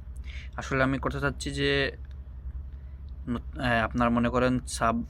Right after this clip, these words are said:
অ্যাকাউন্টের যে আপনার কার্ড ছিল আগের, এটার ডেট এক্সপায়ার হয়ে গেছে বা কোনো সমস্যা হয়েছে, তো আপনি এই কার্ডটা নতুন করে রে-, আহ, রেনু করে, করে নিয়ে আসছেন। তো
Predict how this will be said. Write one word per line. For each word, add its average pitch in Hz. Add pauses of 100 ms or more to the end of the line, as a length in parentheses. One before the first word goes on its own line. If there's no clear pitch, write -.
(200)
অ্যাকাউন্টের 120
যে 117
আপনার 110
কার্ড 120
ছিল 131
আগের, 123 (480)
এটার 123
ডেট 123
এক্সপায়ার 123
হয়ে 110
গেছে 107
বা 107
কোনো 110
সমস্যা 110
হয়েছে, 120
তো -
আপনি 120
এই 117
কার্ডটা 117 (520)
নতুন 123
করে 123
রে-, 113 (420)
আহ, 113
রেনু 117
করে, 127 (240)
করে 123
নিয়ে 120
আসছেন। 151 (600)
তো 120